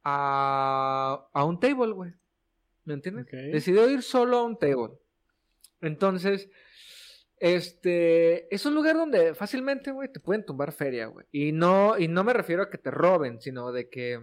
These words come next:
Speaker 1: de que es muy fácil de que te convenzan de hacer cosas cuando estás solo, güey, ¿me entiendes? Entonces,
Speaker 2: <laughs>
Speaker 1: es lo importante que,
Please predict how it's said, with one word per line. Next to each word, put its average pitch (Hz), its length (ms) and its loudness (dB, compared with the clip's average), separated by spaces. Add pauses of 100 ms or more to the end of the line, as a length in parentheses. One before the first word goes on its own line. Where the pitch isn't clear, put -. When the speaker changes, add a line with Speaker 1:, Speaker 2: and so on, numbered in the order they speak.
(760)
Speaker 1:
de 170 160 -4
que 240 80 -6
es 233 80 -8
muy 285 160 -6
fácil 285 360 -4
de 214 200 -4
que 147 440 -6
te 151 120 -8
convenzan 196 500 -4
de 160 80 -2
hacer 160 240 -6
cosas 175 280 -8
cuando 143 180 -8
estás 143 200 -10
solo, 113 300 -10
güey, - 180 -20
¿me 131 80 -20
entiendes? 196 340 -8
Entonces, 175 460 -6
Speaker 2:
<laughs> - 0 -
Speaker 1:
es - 280 -16
lo 294 60 -2
importante 214 420 2
que, - 360 -4